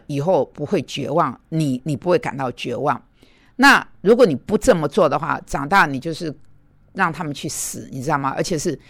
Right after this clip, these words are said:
你是 willing party，你是自愿的那一方，哎。那提摩太·凯恩牧师就说，这是很强烈，但是却很公平的措辞。这样说是很强烈，但很公平的，很合理的。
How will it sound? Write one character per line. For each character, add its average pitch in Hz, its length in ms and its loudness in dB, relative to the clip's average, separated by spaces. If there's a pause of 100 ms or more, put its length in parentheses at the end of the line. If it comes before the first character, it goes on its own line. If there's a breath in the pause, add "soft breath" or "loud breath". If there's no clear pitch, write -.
(160 loud breath)
你 160 160 -2
是 208 180 2
willing 185 560 4
party， 170 580 0
你 135 140 -6
是 160 280 -4 (400 soft breath)
自 254 360 2
愿 233 240 6
的 160 100 6
那 165 160 0
一 165 80 2
方， 151 460 0
哎。 135 220 -6 (880)
那 254 160 6 (420)
提 190 100 -2
摩 190 100 0
太· 202 140 4
凯 156 120 -2
恩 151 80 0
牧 160 120 -2
师 160 140 -8
就 170 140 -2
说， 156 300 2
这 202 200 4
是 180 160 -2
很 143 280 -8
强 139 540 -6
烈， 180 280 4 (120)
但 165 160 -2
是 151 380 -6
却 170 200 0
很 127 300 -8
公 156 220 2
平 131 200 -8
的 127 140 -2
措 - 480 -2
辞。 - 440 -8 (220)
这 202 120 0
样 160 180 2
说 151 200 -6
是 - 160 -6
很 131 200 -10
强 131 320 -6
烈， 160 180 0 (320 loud breath)
但 175 160 0
很 131 160 -4
公 139 240 -4
平 - 280 -12
的， 127 260 -14
很 139 200 -8
合 139 280 -2
理 143 160 -4
的。 - 180 -12